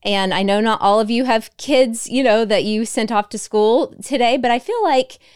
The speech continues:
even if you aren't somebody who does the whole back to school thing, every season just brings change and it brings a new opportunity to kind of pause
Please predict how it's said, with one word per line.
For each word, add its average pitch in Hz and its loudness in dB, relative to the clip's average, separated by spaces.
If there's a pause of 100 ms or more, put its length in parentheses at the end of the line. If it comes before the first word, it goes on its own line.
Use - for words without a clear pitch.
(480)
even 370 0
if 294 -2
you 262 -2
aren't 208 -2
somebody 233 0
who 190 0
does 202 -2
the 214 -2
whole 196 0
back - -6
to 208 -4
school 185 -4
thing, 285 -2 (440)
every 320 2
season 247 -4 (600)
just 311 -4 (100)
brings 349 -2
change 262 -2
and 247 2
it 214 -4
brings 339 -2
a 294 2
new 220 0
opportunity 220 -4
to 226 -4
kind 240 -4
of 190 -6
pause 269 -2